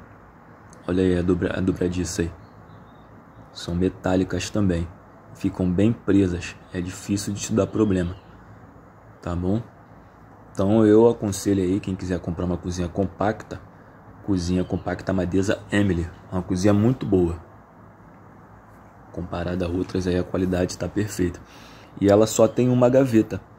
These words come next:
Tem esse detalhezinho, a única gavetinha é essa daí do balcão. Tá bom? Aí se você pretende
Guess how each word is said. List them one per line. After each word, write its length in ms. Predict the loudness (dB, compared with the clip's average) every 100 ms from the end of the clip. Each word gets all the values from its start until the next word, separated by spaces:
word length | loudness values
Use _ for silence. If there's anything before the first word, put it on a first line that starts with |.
| -20 -20 -20 -20 -20 -20 -20 -20 -20 -8
Tem 140 | -6
esse 160 | -4 2
detalhezinho, 760 | 0 2 0 2 2 2 2 -2
a 20 |
única 380 | 0 0 2 2
gavetinha 580 | 4 2 0 -2 0
é 20 | 0
essa 260 | -2 -2
daí 180 | 0 2
do 100 | 4
balcão. 420 | 2 2 -2 -4 -6 -20 -20 -20 -20 -20 -20 -20 -18
Tá 100 | -12
bom? 200 | -6 -4
Aí 100 | -4
se 180 | -2 0
você 300 | 0 -2 -6
pretende 680 | -8 -4 -4 -2 -6 -6